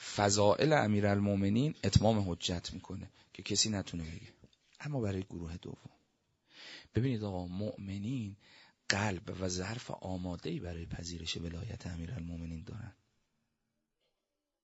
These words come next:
اما فضائل یک مؤید و یک استحکام بخشنده به این ایمان قلبی و حقیقت قلبیه.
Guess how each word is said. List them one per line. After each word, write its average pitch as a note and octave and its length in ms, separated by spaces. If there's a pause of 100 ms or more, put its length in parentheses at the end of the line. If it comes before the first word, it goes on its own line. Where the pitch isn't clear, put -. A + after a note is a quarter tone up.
(540)
اما F#2 760 (720)
فضائل A2 920 (120)
یک C#3+ 320
مؤید G2+ 960 (140)
و F#2+ 160
یک B2+ 340
استحکام G2 840
بخشنده G2 840 (300)
به - 60
این C#3+ 380 (840)
ایمان A2+ 600
قلبی G#2 380
و G2+ 80
حقیقت F#2 480
قلبیه. F2 460